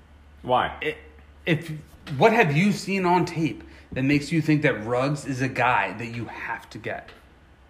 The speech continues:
Speaker 2: When there is Jefferson,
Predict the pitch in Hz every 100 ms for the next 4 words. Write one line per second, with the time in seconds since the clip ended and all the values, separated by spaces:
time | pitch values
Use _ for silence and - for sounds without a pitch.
0 | - - - - 123 151 147 143 147 143
1 | 139 135 120 - - - 123 - 135 131
2 | 131 - 113 101 101